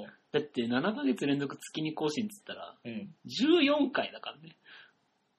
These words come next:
Speaker 1: なるほど。
Speaker 2: 十四回
Speaker 1: 十四回か。
Speaker 2: 連続更新だから。
Speaker 1: おうおうおう。
Speaker 2: すごいだろ？
Speaker 1: すごい。
Speaker 2: すごいか？
Speaker 1: すごい？<laughs> まあ、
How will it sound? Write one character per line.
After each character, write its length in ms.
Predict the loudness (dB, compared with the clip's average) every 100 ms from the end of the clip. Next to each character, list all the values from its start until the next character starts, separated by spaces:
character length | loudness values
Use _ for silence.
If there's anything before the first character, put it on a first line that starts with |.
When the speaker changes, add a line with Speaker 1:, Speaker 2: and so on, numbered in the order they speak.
| _ _ _ -6
Speaker 1:
な 200 | 4 6
る 180 | 8 8
ほ 120 | 10 10
ど。 140 | 8
Speaker 2:
十 160 | 8 8
四 260 | 8 6
回 200 | 6 8
Speaker 1:
十 240 | 8 4 4
四 280 | 6 4 4
回 260 | 6 6 8
か。 60 |
Speaker 2:
連 180 | 8 8
続 240 | 6 6 10
更 180 | 10
新 180 | 10 4
だ 100 | 2
か 120 | 2
ら。 180 | -2 0 2
Speaker 1:
お 60 |
う 20 |
お 40 | 4
う 40 | 4 4 4
お 20 | 6
う。 40 |
Speaker 2:
す 60 | 8
ご 140 | 8
い 40 |
だ 80 | 6
ろ？ 240 | 2 -2 -2 -20 -20 -14
Speaker 1:
す 220 | -8 -4
ご 200 | 0 0
い。 100 | -2 _ _ -20 -20 -16
Speaker 2:
す 220 | -2 2
ご 160 | 4 6
い 160 | 4 2
か？ 220 | -2 0
Speaker 1:
す 60 | 4
ご 160 | 4
い？ 240 | 4 2 0 -2 -4 -2 -2 -2 -4 -4 -12 -12 -20 -20 -14 -10 -10 -12 -18 _ -20 -20 _ _ _ -4
<laughs> 40 |
ま 80 | 0
あ、 120 | 0